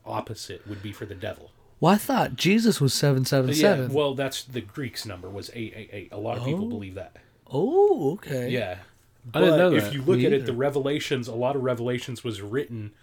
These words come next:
Speaker 1: around the time that there was Nero ruling.
Speaker 2: Allegedly.
Speaker 1: Allegedly. So, uh, it's just kinda crazy.
Speaker 2: That's crazy to think that, you know, we looked at, or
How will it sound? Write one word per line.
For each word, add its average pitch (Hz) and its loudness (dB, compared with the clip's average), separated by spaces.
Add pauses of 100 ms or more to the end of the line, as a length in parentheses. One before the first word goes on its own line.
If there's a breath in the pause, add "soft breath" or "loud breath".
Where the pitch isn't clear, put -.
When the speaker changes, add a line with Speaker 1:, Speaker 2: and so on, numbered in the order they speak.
(460 soft breath)
Speaker 1:
around 120 -4
the 113 -6
time 131 -2
that 110 -8
there 110 -8
was 107 -8 (680)
Nero 107 -6 (600)
ruling. 117 -6 (280)
Speaker 2:
Allegedly. 104 0 (200)
Speaker 1:
Allegedly. 95 -8 (1400)
So, 104 -6
uh, 104 -8
it's 107 -6
just - -10
kinda 95 -8
crazy. 107 -8 (200 loud breath)
Speaker 2:
That's 196 4
crazy 196 6
to 135 6
think 151 -4
that, 123 -2 (320)
you 131 0
know, 110 -2 (280)
we 139 6
looked 151 6
at, 117 0 (220)
or 123 4